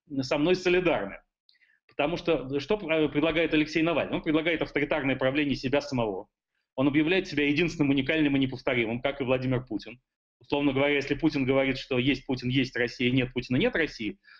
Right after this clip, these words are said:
то то же самое Навальный говорит про себя и оппозицию в России. Э,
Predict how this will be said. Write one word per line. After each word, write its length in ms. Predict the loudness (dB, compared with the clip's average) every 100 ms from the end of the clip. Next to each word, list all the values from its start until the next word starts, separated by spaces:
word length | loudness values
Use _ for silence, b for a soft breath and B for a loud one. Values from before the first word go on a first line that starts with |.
| b
то 80 | -6
то 140 | -2 0
же 80 |
самое 340 | 0 0 2 2
Навальный 340 | 2 2 0
говорит 220 | 0 0
про 100 | -2
себя 300 | -4 0 0
и 40 | 2
оппозицию 520 | 0 -2 -4 -10 -8
в 40 |
России. 420 | -4 -4 -6 -12 -12 _ _ _ _ _ _ _ _ _ _
Э, 280 | -6 -4 -4